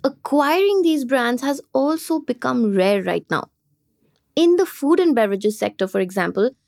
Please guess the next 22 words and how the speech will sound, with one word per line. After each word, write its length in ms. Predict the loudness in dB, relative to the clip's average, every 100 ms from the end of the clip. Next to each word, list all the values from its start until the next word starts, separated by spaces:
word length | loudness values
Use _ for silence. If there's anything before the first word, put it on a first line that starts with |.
| _
companies 540 | 0 0 2 0 0 0
like 300 | 0 -2 -2
dip 200 | -2 0
maker 420 | 0 0 0 0
Wingreen's 800 | 2 2 4 4 2 0 -2 -2
Farm 380 | 0 0 -2 -6 -10 -6
and 220 | -2 0
Right 340 | 2 2 0 -2
Bite 240 | -2 0
Max 320 | 0 -2 -4
Protein, 480 | -2 -2 0 0 0
which 160 | 0 0
is 80 |
a 60 | -2
protein 360 | 0 0 2 2
bar 160 | 0
company, 520 | 0 -2 -2 -2 -2 -6 -10 -4
are 140 | -4 -6 _
actively 640 | -4 -4 -2 -2 0 2
looking 400 | 2 0 -2 -4
for 100 | -2
capital. 400 | -2 -4 -2 -4